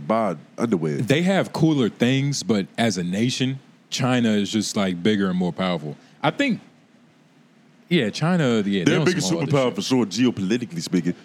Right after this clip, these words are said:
Speaker 1: but we know nothing about
Speaker 2: You know,
Speaker 1: geopolitics.
Speaker 2: it's probably a lot of people that's like, you know, like, don't talk about China without mentioning the camps, you know, allegedly, conspiracy.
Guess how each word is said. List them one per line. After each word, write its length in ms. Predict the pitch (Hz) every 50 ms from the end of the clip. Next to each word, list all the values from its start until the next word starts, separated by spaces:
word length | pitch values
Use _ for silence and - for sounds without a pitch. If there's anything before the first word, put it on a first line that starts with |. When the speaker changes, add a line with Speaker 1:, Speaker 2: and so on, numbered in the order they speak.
| - -
Speaker 1:
but 80 | - 98
we 160 | 107 135 151
know 140 | 135 123 113
nothing 260 | 110 123 127 - 113 98
about 240 | 92 92 104 92 - - - - - - _ _ _ _
Speaker 2:
You 140 | - 165 165
know, 260 | 156 147 - - 135
Speaker 1:
geopolitics. 640 | 131 123 123 120 95 82 - 78 76 69 - - - - - - - -
Speaker 2:
it's 100 | - 131
probably 220 | - - 202 233 202
a 40 | 156
lot 200 | 135 131 127 123
of 60 | 123
people 200 | 139 127 117 113
that's 200 | 113 104 98 -
like, 200 | 104 104 101 98 104
you 140 | 123 135
know, 320 | 120 113 107 104 101 95 - - - - - _ _ _ _ _ _ _ _ _ _ _ _ _ _ - - -
like, 180 | 113 110 107 - - - -
don't 180 | - 143 139 127
talk 160 | - 143 135 123
about 220 | 135 127 120 127 131
China 380 | - 160 143 139 135 127 123
without 360 | 117 120 - - 127 127 120
mentioning 520 | 117 120 123 139 135 - 143 131 131 127 123
the 80 | 120
camps, 600 | 110 - - 151 143 135 127 - - - - - - - - - _ _ _ _ _ _
you 120 | - 110 110
know, 240 | 104 101 95 92 90 92
allegedly, 640 | 117 117 117 123 117 - - 95 90 87 85 - - -
conspiracy. 720 | - 113 95 - - - 139 104 87 78 - - - 85